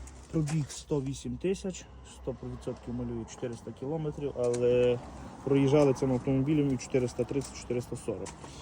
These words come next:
Комбінований салончик, чорна стеля. Дуже все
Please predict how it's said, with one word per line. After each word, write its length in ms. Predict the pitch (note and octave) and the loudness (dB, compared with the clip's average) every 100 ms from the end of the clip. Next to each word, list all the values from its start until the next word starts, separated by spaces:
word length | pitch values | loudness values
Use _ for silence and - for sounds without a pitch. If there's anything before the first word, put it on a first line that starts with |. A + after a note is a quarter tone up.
| - - - | -16 -14 -10
Комбінований 540 | B2+ C3+ B2 A#2+ A#2 | -6 -4 -4 -4 -6
салончик, 460 | - C3 F#3+ F#3+ E3 - | -6 -2 -2 -2 -6 -2
чорна 300 | C3 B2 A2 - | 0 0 -2 -8
стеля. 380 | - F3+ F#3 E3+ - - - - - - - - - - - - - - B2+ | -2 0 0 -2 -10 -16 -14 -14 -14 -14 -14 -14 -16 -16 -16 -16 -12 -8 -4
Дуже 180 | B2+ | -4
все 160 | A#2 | -4